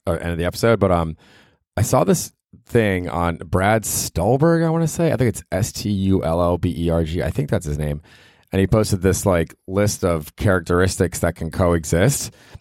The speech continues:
And the one that really stood out to me, the pair that really stood out to me, is acceptance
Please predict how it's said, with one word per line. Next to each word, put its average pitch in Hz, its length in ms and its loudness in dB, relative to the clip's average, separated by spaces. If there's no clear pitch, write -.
And 117 140 0
the 117 60 6
one 139 160 4
that 123 100 2
really 98 260 4
stood 98 200 2
out 90 180 2
to 117 60 -6
me, 117 100 2
the 92 80 2
pair 87 420 0
that 92 120 2
really 101 220 2
stood 110 160 0
out 107 180 2
to 123 60 -2
me, 120 160 -2
is 98 140 -2
acceptance 95 840 -2